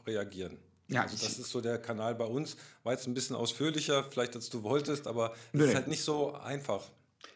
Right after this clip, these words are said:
Speaker 2: Nee, das ist, das ist genau, also nochmal ganz kurz zum Verständnis, ne? Ähm, äh, Inbound, also alles, was reinkommt, ja? Ähm, Outbound, alles das, was ich aktiv angehe, ja?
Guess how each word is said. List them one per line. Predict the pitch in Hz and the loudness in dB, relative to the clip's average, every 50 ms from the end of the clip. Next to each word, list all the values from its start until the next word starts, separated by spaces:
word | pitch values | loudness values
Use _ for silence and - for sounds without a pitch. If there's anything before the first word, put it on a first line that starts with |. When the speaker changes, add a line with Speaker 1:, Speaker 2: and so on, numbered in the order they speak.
| - | 2
Speaker 2:
Nee, | - 147 | 6 8
das | 151 160 156 | 8 10 10
ist, | 180 165 147 - - | 8 6 6 4 6
das | 147 151 151 | 6 6 6
ist | - | 6
genau, | 156 147 143 135 | 6 6 8 8
also | 139 135 - 131 131 147 | 8 8 8 8 8 8
nochmal | 156 151 147 135 | 8 8 10 8
ganz | 151 147 - - | 8 6 6 4
kurz | 156 139 - | 4 4 4
zum | 156 139 | 2 2
Verständnis, | - 139 131 147 156 160 120 143 160 151 | 2 2 6 8 6 8 8 4 4 4
ne? | 147 147 165 151 - | 4 4 4 4 4
Ähm, | - 123 135 135 135 135 127 120 | 4 4 4 4 4 4 4 4
äh, | - 90 120 117 | 4 4 4 4
Inbound, | - - 151 170 160 165 156 160 156 - | 4 6 4 8 10 10 10 10 10 8
also | - 120 120 131 | 6 6 6 8
alles, | - 135 135 - | 6 6 6 6
was | 113 101 101 107 | 4 2 6 6
reinkommt, | 123 147 165 160 - 185 185 208 269 - - - - | 6 6 6 6 6 6 6 6 6 2 -2 -4 2
ja? | - 143 160 208 269 - - - - - - - - - - | 4 6 6 6 4 0 -4 -12 -14 -12 -12 -14 -16 -2 4
Ähm, | - 123 120 123 127 - | 6 8 8 8 8 8
Outbound, | 139 156 156 156 147 147 - | 8 8 10 10 10 10 10
alles | - 139 131 135 | 8 4 4 4
das, | - 127 - - | 4 2 4 4
was | 120 - - | 0 0 2
ich | 120 117 - - | 0 -2 -2 -2
aktiv | - - - - - 131 110 113 - | -4 -6 -6 0 0 0 0 2 4
angehe, | - - 143 151 147 151 165 175 202 285 311 - - _ _ | 6 6 8 8 6 6 6 6 6 6 2 -2 -4 _ _
ja? | - - 180 196 | 2 2 2 2